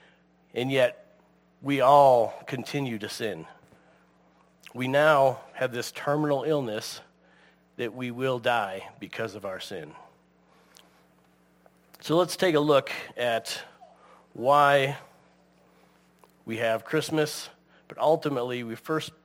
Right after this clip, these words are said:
must point out, why do we have Christmas? Why did Jesus come? Well, he was sent.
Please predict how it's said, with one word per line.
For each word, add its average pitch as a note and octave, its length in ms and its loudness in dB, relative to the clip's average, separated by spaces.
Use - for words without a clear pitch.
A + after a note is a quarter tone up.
must - 280 -4
point C3 260 -4
out, G#2+ 260 -8
why A#2+ 260 0
do B2+ 80 -8
we B2 120 -4
have A#2 220 0
Christmas? A2+ 540 -8
Why A#2+ 260 0
did C3 140 -4
Jesus A2+ 360 -12
come? G#2+ 400 -4
Well, C3+ 420 0
he - 200 -14
was A#2 140 -10
sent. - 480 -10